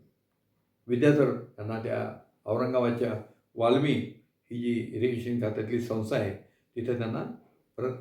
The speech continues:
कायम स्वरूपात नोकरी पण मिळून गेली. आणि काय झालं आता विद्याधर स-, अ, यांचा संबंध गुरुदेवांशी आला आणि तो एवढा अट्रॅक्ट झाला गुरुदेवांकडे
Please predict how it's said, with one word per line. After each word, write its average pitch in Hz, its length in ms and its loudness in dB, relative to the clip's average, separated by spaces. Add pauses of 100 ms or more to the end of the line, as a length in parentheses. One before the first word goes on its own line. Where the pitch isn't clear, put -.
(140)
कायम 117 240 -4
स्वरूपात 104 320 -4 (220)
नोकरी 117 280 -2
पण 117 240 -6 (140)
मिळून 107 300 -2
गेली. 95 340 -10 (540)
आणि 220 420 0 (240)
काय - 440 -6
झालं 160 120 -2
आता 160 280 -2 (140)
विद्याधर 143 480 2
स-, 151 100 -6
अ, 120 600 -4 (140)
यांचा 123 540 2 (280)
संबंध 147 320 0
गुरुदेवांशी 139 560 4
आला 131 300 -2 (600)
आणि 175 580 0 (2000)
तो 214 380 10
एवढा 160 380 4
अट्रॅक्ट 214 480 0
झाला 156 460 0
गुरुदेवांकडे 143 640 4